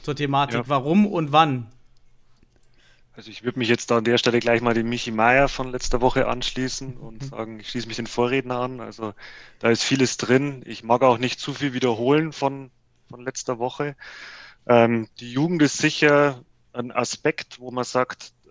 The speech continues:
Speaker 2: da sind wir alle in der Pflicht, äh, was zu tun, äh, dass die nicht nur im Winter in die Halle gehen, sondern da gibt's viele Möglichkeiten, die, die gut für die Kids sind. Ähm,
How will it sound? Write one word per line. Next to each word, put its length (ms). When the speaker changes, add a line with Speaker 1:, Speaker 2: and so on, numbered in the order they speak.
Speaker 2:
da 180
sind 260
wir 140
alle 140
in 100
der 80
Pflicht, 440
äh, 200
was 200
zu 180
tun, 460
äh, 160
dass 220
die 100
nicht 240
nur 80
im 120
Winter 420
in 80
die 120
Halle 280
gehen, 220
sondern 220
da 40
gibt's 360
viele 220
Möglichkeiten, 840
die, 460
die 60
gut 220
für 140
die 80
Kids 360
sind. 460
Ähm, 500